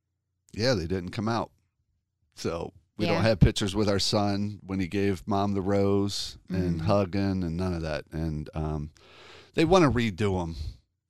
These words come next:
Speaker 1: I'm not a fan of that. That energy's gone. So that's my two cents on our podcast. But, uh, yeah, it just sucks. So I remember when it came out, Roxanne put in the email to everybody, like, "Ah,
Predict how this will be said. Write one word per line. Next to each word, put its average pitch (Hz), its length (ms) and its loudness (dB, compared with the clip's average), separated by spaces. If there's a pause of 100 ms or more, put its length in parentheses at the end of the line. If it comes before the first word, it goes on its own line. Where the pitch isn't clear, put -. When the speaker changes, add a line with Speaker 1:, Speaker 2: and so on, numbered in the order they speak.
Speaker 1:
I'm 95 200 -4
not 80 180 -6
a 73 40 -14
fan 78 300 -8
of 80 100 -10
that. 80 240 -6 (760)
That 107 180 0
energy's 80 480 -6
gone. 80 460 -6 (760)
So 78 440 -8 (300)
that's - 200 -14
my - 240 -8
two - 180 -10
cents - 480 -8
on - 140 -10
our - 100 -12
podcast. - 640 -4
But, - 160 -8 (420)
uh, 120 220 6
yeah, 180 220 6
it 107 100 2
just 131 180 2
sucks. 156 320 4
So 104 200 4
I 101 80 4
remember 113 300 6
when 123 160 8
it 113 100 0
came 117 220 6
out, 120 260 6
Roxanne 110 420 2
put 117 180 6
in 113 140 2
the 104 140 -2
email 104 500 0 (160)
to 107 100 0
everybody, 104 400 2
like, 98 260 0 (580)
"Ah, 135 300 0